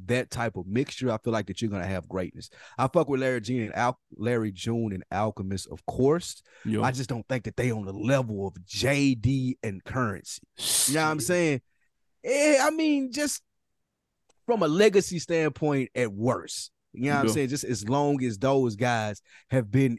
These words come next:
Speaker 1: in the, uh, game, never t-, having run across each other and given a full thought process to put an album out. So I'm more interested in what's gonna come from the J D and Currency scenario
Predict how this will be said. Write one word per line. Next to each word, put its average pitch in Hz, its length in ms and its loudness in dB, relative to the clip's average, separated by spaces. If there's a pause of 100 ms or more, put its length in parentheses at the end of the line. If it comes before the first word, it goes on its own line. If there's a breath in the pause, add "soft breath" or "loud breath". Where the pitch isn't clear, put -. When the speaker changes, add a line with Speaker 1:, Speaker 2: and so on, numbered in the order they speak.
(120)
Speaker 1:
in 131 220 2
the, 120 120 0 (140)
uh, 107 320 0
game, 120 540 -2
never 120 420 -2
t-, 131 100 -10
having 117 520 -2
run 135 160 0
across 123 420 -2
each 113 180 -4
other 113 300 0 (380 loud breath)
and 104 200 -4
given 127 460 2
a 113 200 -2
full 120 880 2 (680)
thought 143 240 4
process 123 440 -2
to 110 100 -6
put 123 180 -2
an 107 80 -4
album 101 300 -2
out. 87 140 -6
So 113 100 -2
I'm 117 200 -2
more 147 380 4
interested 131 720 -2 (320 loud breath)
in 127 160 0
what's 131 240 2
gonna 120 260 -4
come 127 280 -2
from 120 160 -4
the 110 100 0
J 120 400 -2
D 110 400 -2
and 101 160 -6
Currency 107 540 -4
scenario 101 640 -2